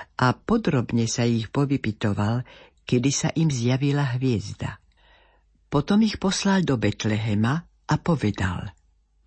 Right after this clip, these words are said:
Choďte a dôkladne sa vypytujte na dieťa. Keď ho nájdete, oznámte mi, aby som sa mu aj ja šiel pokloniť.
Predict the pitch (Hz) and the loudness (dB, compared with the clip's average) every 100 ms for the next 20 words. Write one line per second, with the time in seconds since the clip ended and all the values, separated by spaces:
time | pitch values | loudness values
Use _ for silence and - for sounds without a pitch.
0 | - - - - - 131 135 - - - | -18 -4 -4 -4 -4 -2 -2 -6 -20 -20
1 | - - - - 120 120 139 156 - 120 | -20 -20 -16 -2 0 2 0 0 -2 0
2 | 127 - 113 139 135 - 120 117 120 127 | 0 0 0 0 -2 -2 -2 0 2 2
3 | 139 123 110 - 104 104 - - - - | 2 0 -2 -2 -6 -6 -10 -20 -20 -20
4 | - - - 123 123 117 139 170 127 107 | -20 -8 -2 2 4 4 2 2 0 -2
5 | - 104 - - - - 147 117 135 135 | -2 -4 -6 -20 -14 -2 0 2 2 2
6 | 139 - 147 147 156 - - - _ - | 0 0 0 2 0 -4 -20 -20 _ -2
7 | 120 131 147 139 - 151 156 - 156 156 | 0 2 2 0 2 2 2 2 2 2
8 | 185 - 117 104 101 104 98 - 98 90 | 0 0 0 0 0 -4 -6 -4 -2 -2
9 | 87 | -4